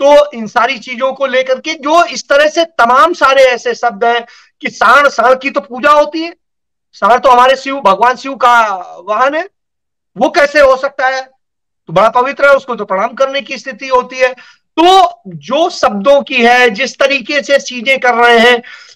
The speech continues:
उससे लगता है कि सरकार सचमुच, जो उन्होंने एक शब्द कहा है चिलम पीने, तो ये सचमुच चिलम पी के सारे काम कर रहे हैं।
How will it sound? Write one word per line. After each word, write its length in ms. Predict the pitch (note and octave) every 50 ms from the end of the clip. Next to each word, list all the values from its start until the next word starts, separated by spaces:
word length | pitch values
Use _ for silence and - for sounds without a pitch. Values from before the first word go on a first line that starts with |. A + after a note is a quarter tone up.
| _ _
उससे 340 | C#4+ C#4 - - G4 G#4 G#4+
लगता 380 | F#4 C#4+ A3+ A3+ - _ E4 D#4+
है 140 | D#4+ D#4+
कि 240 | D#4+ D#4 F#4 D#4+ D#4+
सरकार 460 | - - B3+ G#3+ G3+ _ A#3+ A#3+ C#4+
सचमुच, 640 | C#4+ - - - - A#3+ A3 - C4+ D4+ E4+ E4 D#4
जो 200 | E3 - A3+ A#3
उन्होंने 360 | A#3 A3 A3+ B3 C4 C4+ C4
एक 80 | C4 B3+
शब्द 260 | - C4 A#3 G#3 A#3+
कहा 160 | A#3+ B3+ B3+
है 140 | C4+ C4 C4 _
चिलम 460 | - C4+ C4+ C#4 C#4+ C4 B3 A#3+ A#3
पीने, 380 | G#3 _ _ A#3 A#3 A#3 B3+ B3+
तो 140 | B3+ D4 C#4
ये 80 | C#4
सचमुच 480 | - - C4 B3 B3 F4 E4+ F4 - -
चिलम 260 | C#4 B3+ C4 B3+ A3+
पी 180 | - B3+ A3+ -
के 100 | A#3+ G#3
सारे 260 | G3+ F#3+ F#3+ F#3 F3+
काम 240 | - E3+ D#3 D3 C3+
कर 120 | B2+ B2
रहे 80 | -
हैं। 60 | _